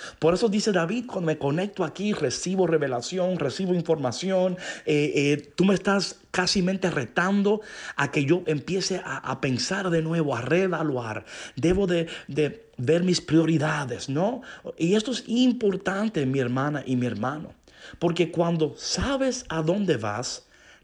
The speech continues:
también sabes el camino que no conduce hacia donde tú no vas. Recuerda que entre más tiempo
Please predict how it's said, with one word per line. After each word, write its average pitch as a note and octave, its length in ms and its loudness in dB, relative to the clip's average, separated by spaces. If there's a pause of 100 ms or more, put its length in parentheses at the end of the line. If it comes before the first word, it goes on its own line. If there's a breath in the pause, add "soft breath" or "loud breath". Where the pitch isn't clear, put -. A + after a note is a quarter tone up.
también C3+ 540 0
sabes D3 480 -2
el A#2 180 -2
camino C#3 640 0
que A#2 140 0
no B2 240 0
conduce A2 800 0 (240 loud breath)
hacia A2 420 -2
donde G#2 340 -2
tú A#2+ 260 0
no G#2 160 0
vas. F2+ 520 -10 (1700 soft breath)
Recuerda F3 420 4
que F#3 80 0
entre D#3 180 4
más D#3+ 220 0
tiempo G3+ 640 2